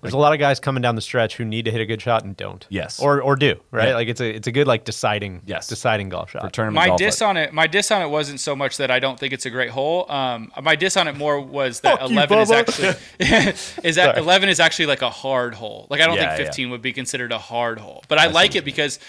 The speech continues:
Speaker 3: I, I, we talked about this a, a, a while ago, um, but when Ricky, uh, laid up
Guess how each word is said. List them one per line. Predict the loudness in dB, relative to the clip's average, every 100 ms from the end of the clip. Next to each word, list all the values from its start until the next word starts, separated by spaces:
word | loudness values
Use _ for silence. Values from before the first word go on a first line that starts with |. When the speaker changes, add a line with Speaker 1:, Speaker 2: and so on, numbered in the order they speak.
| -20 -6
Speaker 3:
I, | 2 4
I, | 4 2 0
we | -6 -2
talked | 0 0
about | -2
this | -4
a, | -8 -10
a, | -6 -6 -6
a | -8
while | -2 -2 0
ago, | -2 -4 -4 -6
um, | -6 -6 -6 -8
but | -6
when | -6 -6
Ricky, | -4 -4 -4 -8 -10 -10
uh, | -6 -4 -4
laid | -2 -2 2
up | 0 -2